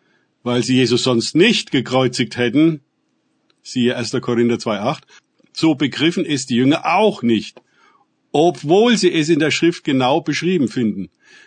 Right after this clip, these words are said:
Siehe nur Jesaja Kapitel dreiundfünfzig. Und obwohl Jesus es ihnen wieder und wieder erklärt hatte. Und obwohl sie die Apostel sind, die es nun wirklich verstehen sollten.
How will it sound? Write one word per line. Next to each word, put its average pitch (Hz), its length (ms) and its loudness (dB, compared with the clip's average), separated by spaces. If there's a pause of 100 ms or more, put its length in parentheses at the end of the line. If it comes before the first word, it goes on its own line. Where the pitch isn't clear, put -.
(120)
Siehe 131 580 2
nur 120 320 2
Jesaja 120 560 -2
Kapitel 123 400 -2
dreiundfünfzig. 143 760 -2 (340)
Und 170 140 4
obwohl 180 340 4
Jesus 190 500 2
es 147 160 -2
ihnen 165 340 4
wieder 180 460 4
und 147 160 2
wieder 131 240 2
erklärt 156 380 2
hatte. 104 220 -4 (180)
Und 175 140 2
obwohl 190 580 4
sie 202 100 0
die 170 140 2
Apostel 165 500 -2
sind, 180 300 2 (180)
die 170 120 4
es 139 120 4
nun 143 340 4
wirklich 147 520 2
verstehen 131 480 2
sollten. 120 540 0